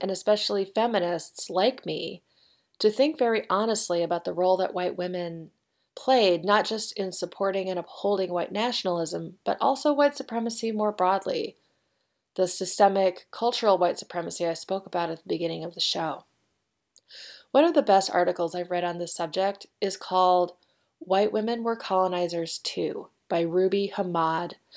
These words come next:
in which she talked about the fact that, just like Heidi said, these women were instrumental in keeping things moving behind the scenes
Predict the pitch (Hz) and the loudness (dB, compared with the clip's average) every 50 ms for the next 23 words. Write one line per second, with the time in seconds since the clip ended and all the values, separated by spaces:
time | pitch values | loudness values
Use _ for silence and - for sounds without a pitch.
0 | - - - - - - - 202 208 208 214 202 208 - 226 214 226 - - 208 | -14 -12 -12 -14 -12 -2 2 2 6 6 6 4 4 0 -2 -2 -4 -6 -6 -6
1 | 214 233 - - 294 - 262 254 254 254 - 220 - - 175 165 165 170 - _ | -6 -6 -4 -6 2 6 6 6 6 4 -2 -6 -4 -4 -2 -2 -2 -4 -4 _
2 | 170 160 160 - - - 208 208 - 277 277 - 247 262 247 233 226 220 - 233 | -4 -4 -4 -4 -4 -4 -2 2 2 2 2 2 2 2 2 2 0 -2 2 4
3 | 202 180 170 165 156 156 - - _ _ _ _ _ _ _ _ _ _ _ _ | 4 4 4 2 2 -2 -4 -14 _ _ _ _ _ _ _ _ _ _ _ _
4 | _ _ _ _ _ _ - 233 269 269 269 320 330 320 330 294 254 202 214 233 | _ _ _ _ _ _ -2 -2 -2 0 0 0 2 2 2 0 0 2 4 4
5 | 247 262 - - 220 226 226 - - 214 196 180 185 190 - 202 180 175 123 160 | 6 6 6 4 2 0 -2 -2 -2 -2 0 0 -2 0 0 2 2 2 2 0
6 | 170 175 - - 196 190 202 208 208 208 - 202 196 185 180 - - 170 180 180 | -4 -4 -6 -6 -4 -2 -2 -4 -4 -4 -6 -6 -6 -6 -8 -8 -4 -2 0 0
7 | 180 185 180 180 180 185 170 170 190 185 185 180 175 165 - - - 180 175 170 | 0 0 -2 -2 -6 -8 -6 -2 0 0 2 2 0 -2 -2 -4 -4 -4 -2 -4
8 | 165 156 151 180 - - | -4 -6 -8 -12 -14 -16